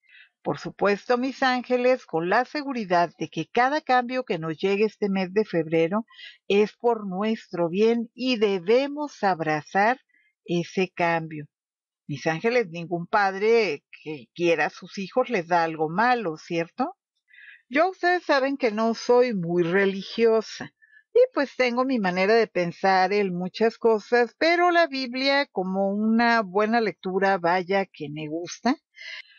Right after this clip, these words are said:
Y por ahí me preguntaban en el directo el otro día cuál era mi evangelio favorito y efectivamente es el de Mateo. ¿Por qué? Porque es al que creo yo que le he sacado más partido, me gusta lo que dice.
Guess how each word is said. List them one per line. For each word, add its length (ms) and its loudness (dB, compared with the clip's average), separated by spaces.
Y 180 2
por 180 2
ahí 160 2
me 120 -4
preguntaban 720 2
en 140 0
el 160 -4
directo 500 0
el 120 2
otro 320 2
día 220 2
cuál 220 0
era 220 2
mi 160 -2
evangelio 800 0
favorito 640 0
y 100 -2
efectivamente 880 0
es 140 -4
el 140 2
de 120 0
Mateo. 580 -2
¿Por 120 -4
qué? 140 -2
Porque 300 -4
es 200 -6
al 240 2
que 180 2
creo 320 2
yo 300 0
que 100 -2
le 140 4
he 40 0
sacado 720 0
más 340 -2
partido, 600 -2
me 260 -8
gusta 480 -2
lo 160 -4
que 160 -12
dice. 460 -16